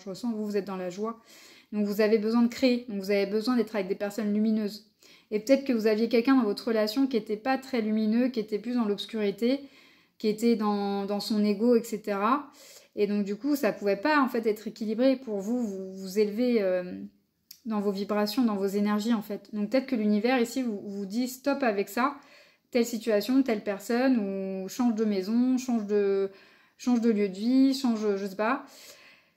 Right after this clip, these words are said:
Et, euh, fais une formation, change de travail, je sais pas, pour justement vous permettre d'être dans la joie et dans, et d'être dans des meilleures énergies en fait. » C'est surtout ça ici que je ressens. Le cœur, c'est vraiment faire des choses avec le cœur, des choses qu'on aime.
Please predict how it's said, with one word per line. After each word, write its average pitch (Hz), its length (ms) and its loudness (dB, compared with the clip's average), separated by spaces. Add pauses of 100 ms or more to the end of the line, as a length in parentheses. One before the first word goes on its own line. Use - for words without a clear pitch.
(460)
Et, 233 220 6
euh, 208 160 8
fais 254 140 2
une 247 80 4
formation, 240 460 0
change 254 200 0
de 220 80 0
travail, 214 360 -2
je 233 80 0
sais 208 160 -2
pas, 269 400 0
pour 294 220 2
justement 233 360 0
vous 240 140 0
permettre 220 400 0
d'être 208 160 2
dans 208 140 -2
la 196 140 0
joie 214 480 -4
et 208 80 -4
dans, 208 240 -4
et 214 100 2
d'être 240 320 0
dans 208 120 -2
des 196 160 -2
meilleures 220 480 0
énergies 202 340 -2
en 190 60 -6
fait. » 185 180 -12
C'est 202 100 -12
surtout 214 340 -12
ça 214 180 -6
ici 202 200 -6
que 190 40 -6
je 196 60 -8
ressens. 185 280 -8 (1700)
Le 214 140 -2
cœur, 269 260 4
c'est 233 140 -2
vraiment 208 280 0
faire 247 160 -2
des 190 120 -2
choses 233 200 -6
avec 190 180 -2
le 202 80 -4
cœur, 262 200 -4
des 202 80 -4
choses 220 220 -12
qu'on 202 180 -6
aime. 233 240 0